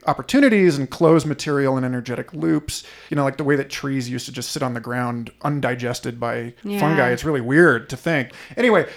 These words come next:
Speaker 1: I wanna pick out a strand of what you just said and emphasize it, magnify it, which is that in talking about the biosphere emerging from the geosphere and then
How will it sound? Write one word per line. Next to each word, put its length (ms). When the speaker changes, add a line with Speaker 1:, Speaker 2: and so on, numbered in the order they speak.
Speaker 1:
I 120
wanna 180
pick 180
out 100
a 40
strand 340
of 80
what 100
you 80
just 200
said 400
and 180
emphasize 640
it, 120
magnify 560
it, 100
which 180
is 380
that 540
in 520
talking 360
about 800
the 200
biosphere 500
emerging 360
from 180
the 100
geosphere 1000
and 520
then 420